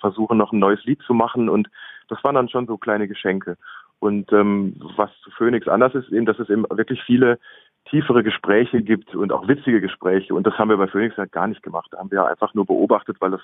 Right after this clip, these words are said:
Drama, das, das war ja da und, und Basketball ist auch anders als, ähm, Musik, ne? Also Basketball, da geht's ums Gewinnen und Verlieren, geht der Ball rein, geht der Ball nicht rein und beim Musikmachen, ähm, geht's ums Gefühl auch, ja, da muss man gucken,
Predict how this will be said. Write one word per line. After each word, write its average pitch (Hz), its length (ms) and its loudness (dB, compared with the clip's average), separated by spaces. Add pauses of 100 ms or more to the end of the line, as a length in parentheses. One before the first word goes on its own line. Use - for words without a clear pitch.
(100)
Drama, 104 320 2
das, 95 140 -6 (720)
das 107 180 -10
war 104 100 4
ja 104 120 2
da 95 300 2
und, 92 360 -8
und 95 380 -8
Basketball 110 440 0
ist 104 100 -2
auch 92 120 -2
anders 101 300 -2
als, 95 320 0
ähm, 95 400 2 (420)
Musik, 107 560 2
ne? 98 240 -4
Also 92 160 -2
Basketball, 95 580 0 (320)
da 101 80 -4
geht's 101 240 -2
ums 95 240 -4
Gewinnen 107 320 4
und 95 160 2
Verlieren, 110 480 4
geht 104 160 -2
der 98 80 4
Ball 98 160 2
rein, 110 320 0
geht 101 140 -8
der 92 80 -2
Ball 95 120 -2
nicht 127 220 -6
rein 107 240 2
und 95 160 -4
beim 98 160 -2
Musikmachen, 98 640 -6 (580)
ähm, 101 460 -2
geht's 101 240 0 (320)
ums 101 220 -6
Gefühl 127 560 2
auch, 73 280 0
ja, 87 160 0
da 92 80 -2
muss 95 200 -4
man 95 240 0
gucken, 101 420 -2